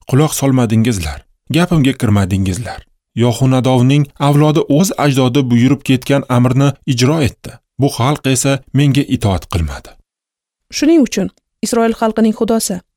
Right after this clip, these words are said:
Speaker 2: Parvardigor olam, egamiz shunday demoqda: Men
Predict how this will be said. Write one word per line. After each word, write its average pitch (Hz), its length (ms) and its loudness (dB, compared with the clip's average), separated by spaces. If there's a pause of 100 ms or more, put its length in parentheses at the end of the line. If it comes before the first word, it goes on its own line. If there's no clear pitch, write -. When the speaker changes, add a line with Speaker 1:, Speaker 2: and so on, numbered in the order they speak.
Speaker 2:
Parvardigor 208 600 0
olam, 202 360 0 (240)
egamiz 240 420 0
shunday 196 360 0
demoqda: 180 380 -4 (580)
Men 254 260 2